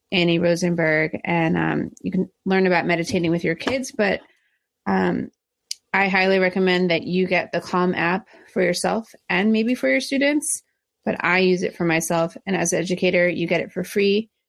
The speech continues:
and it leads you through some guided meditations. I also listen to podcasts about meditating. So I listen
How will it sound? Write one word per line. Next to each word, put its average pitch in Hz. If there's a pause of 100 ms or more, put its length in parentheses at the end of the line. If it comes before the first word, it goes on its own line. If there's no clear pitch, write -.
(300)
and 175 (100)
it 185
leads 190
you 190
through 190
some 180
guided 170
meditations. 180
I 180
also 175
listen 180 (100)
to 170
podcasts 180
about 185
meditating. 180
So 185
I -
listen 185